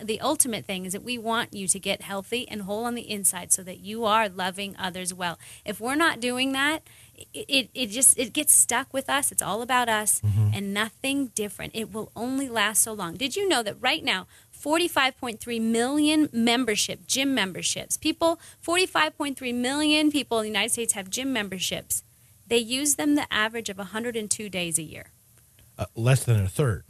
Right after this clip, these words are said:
Speaker 1: Yes.
Speaker 2: Wow.
Speaker 1: A hundred and two days a year that membership gets used, which is to say people sign up because they, they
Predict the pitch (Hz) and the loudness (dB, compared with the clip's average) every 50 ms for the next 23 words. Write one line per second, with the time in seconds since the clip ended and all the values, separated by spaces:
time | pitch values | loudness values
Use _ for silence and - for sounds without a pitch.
0 | _ _ - - 180 185 240 - - - - - - - - _ _ 92 87 87 | _ _ -18 -16 -4 -2 -2 0 0 0 2 2 2 0 -2 _ _ -8 -2 0
1 | 90 87 80 - 208 202 208 240 254 294 320 302 294 277 262 - - 285 240 214 | 0 0 0 0 -2 0 0 2 2 2 2 2 0 0 0 0 0 -2 0 2
2 | 240 220 226 233 247 247 254 240 - - - 202 226 226 226 190 185 208 233 233 | 4 4 4 4 2 2 0 0 -2 -2 0 0 2 2 0 -2 -4 -4 0 0
3 | 208 180 165 160 160 - - - - - _ - 202 202 208 220 208 214 196 - | 0 0 -2 -6 -10 -14 -18 -20 -20 -20 _ -4 -2 -2 -2 -4 -4 -2 -2 -2
4 | 240 196 - 247 - - 311 349 320 - - - - - - 294 320 302 - 320 | -2 -2 -6 -4 -2 0 2 2 2 0 -2 -8 -16 -10 -2 0 2 2 4 4
5 | 294 - - 311 302 - - 370 370 320 - - 359 339 - 392 320 - - - | 4 2 4 4 4 4 6 4 2 0 0 0 -2 0 0 0 4 4 4 6
6 | 285 294 302 285 269 285 311 - - - 269 - 262 269 - - - 262 262 254 | 6 4 2 4 2 2 0 0 -2 -2 -2 0 0 -2 -4 -4 -4 -4 -4 -4